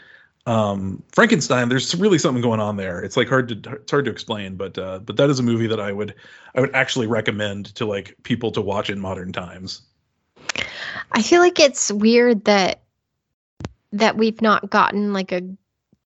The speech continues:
Speaker 2: good quality, like, modern Franken-, like, modern in the sense of recently made, not modern, like, put a modern spin on it, but Frankenstein, it's like one of those monster movies where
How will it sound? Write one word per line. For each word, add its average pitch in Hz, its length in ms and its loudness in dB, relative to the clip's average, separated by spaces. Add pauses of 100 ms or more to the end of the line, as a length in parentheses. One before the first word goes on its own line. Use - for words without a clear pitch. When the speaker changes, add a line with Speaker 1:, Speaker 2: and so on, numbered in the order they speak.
Speaker 2:
good 170 380 -2
quality, 180 520 2
like, 156 260 -2 (460)
modern 190 540 2
Franken-, 190 420 -8 (100)
like, 190 240 0 (1080)
modern 185 460 8
in 175 100 0
the 180 80 0
sense 180 300 -2
of 170 300 -4 (380)
recently 202 440 0
made, 175 340 2
not 156 200 0
modern, 170 360 0
like, 151 200 -6 (420)
put 196 160 4
a 185 40 2
modern 185 300 0
spin 180 180 0
on 170 120 0
it, 214 140 -4
but 175 160 0 (240)
Frankenstein, 220 720 2
it's 190 160 -6
like 208 180 0
one 233 120 0
of 240 60 -2
those 214 180 0
monster 208 360 0
movies 190 420 -2
where 180 320 2